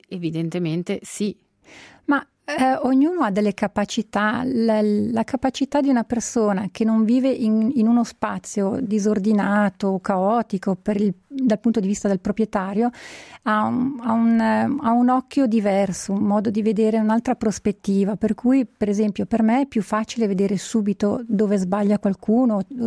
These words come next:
Speaker 2: cosa c'è che non va. Io, d'altro canto, se ho bisogno di tagliarmi i capelli, non me li taglio da sola, vado da qualcuno che mi sappia consigliare. Per cui,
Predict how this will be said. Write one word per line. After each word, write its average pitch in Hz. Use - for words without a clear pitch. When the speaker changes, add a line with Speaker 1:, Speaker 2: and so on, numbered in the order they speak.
Speaker 2:
cosa 202
c'è 190
che 190
non 196
va. 180
Io, 226
d'altro 190
canto, 202
se 180
ho 180
bisogno 196
di 196
tagliarmi 202
i 208
capelli, 208
non 277
me 214
li 202
taglio 214
da 247
sola, 220
vado 185
da 202
qualcuno 214
che 269
mi 196
sappia 190
consigliare. 202
Per 214
cui, 330